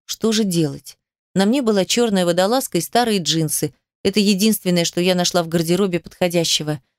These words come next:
Смерть так резко ворвалась в мою жизнь, что я не успела подготовиться. Эта мысль вызвала печальную усмешку. Подготовиться.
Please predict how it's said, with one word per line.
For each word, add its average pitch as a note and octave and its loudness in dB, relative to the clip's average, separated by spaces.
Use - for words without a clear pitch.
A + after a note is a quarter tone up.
Смерть A3+ 0
так G3+ -2
резко G3+ 0
ворвалась F#3+ 0
в F3+ -2
мою F#3+ 0
жизнь, F#3+ 0
что - -2
я G3 0
не F#3 2
успела F#3+ -2
подготовиться. E3+ -4
Эта G3 0
мысль G#3+ 0
вызвала G#3 0
печальную F3+ 0
усмешку. D#3+ -2
Подготовиться. D3+ -6